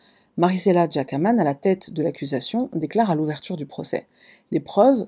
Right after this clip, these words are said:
démontreront que Joël Peyote avait le mobile, il avait l'intention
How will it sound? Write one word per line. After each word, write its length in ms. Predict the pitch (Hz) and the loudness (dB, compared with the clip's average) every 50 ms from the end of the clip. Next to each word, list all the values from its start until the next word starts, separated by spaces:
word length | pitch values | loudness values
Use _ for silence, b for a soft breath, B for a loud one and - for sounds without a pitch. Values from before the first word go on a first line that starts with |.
| _ - | _ -10
démontreront 880 | 165 151 180 240 240 220 185 - - 160 151 139 143 151 175 190 - - | -4 0 2 4 4 4 2 0 -2 -4 -4 -2 -2 -2 -2 -2 -4 -8
que 100 | - 165 | -10 -10
Joël 240 | 143 - 185 214 226 | -4 2 4 4 4
Peyote 420 | 226 - 147 143 135 156 - - - B B B B B B | 4 2 0 0 0 0 -2 -4 -16 B B B B B B
avait 260 | - 180 165 208 190 | 4 6 8 8 8
le 120 | 170 156 | 6 6
mobile, 400 | 147 143 139 131 151 175 196 202 - b b b b | 2 2 0 0 0 0 0 -2 -6 b b b b
il 160 | b 170 165 170 | b 2 4 4
avait 200 | 175 170 202 175 | 4 4 4 4
l'intention 520 | 156 - - - 147 - - 202 214 - | 2 2 -2 -4 -4 -4 -2 -2 -4 -6